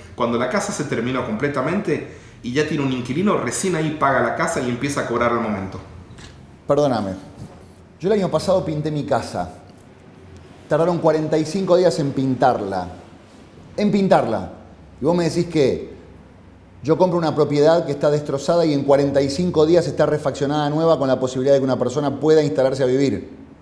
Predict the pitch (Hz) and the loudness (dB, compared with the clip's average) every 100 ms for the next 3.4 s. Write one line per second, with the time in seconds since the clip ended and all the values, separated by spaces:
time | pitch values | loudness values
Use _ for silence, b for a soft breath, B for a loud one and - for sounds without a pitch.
0 | - - - - - - - - - - | -20 -20 -20 -20 -20 -20 -20 -20 -20 -20
1 | - 131 - 175 - 147 120 110 110 95 | -10 -8 -2 -2 -2 -2 -2 -4 -6 -6
2 | 113 110 - 127 123 214 - 151 123 123 | -6 -4 -4 -6 0 0 0 0 0 0
3 | 175 165 143 - | -2 0 -2 -4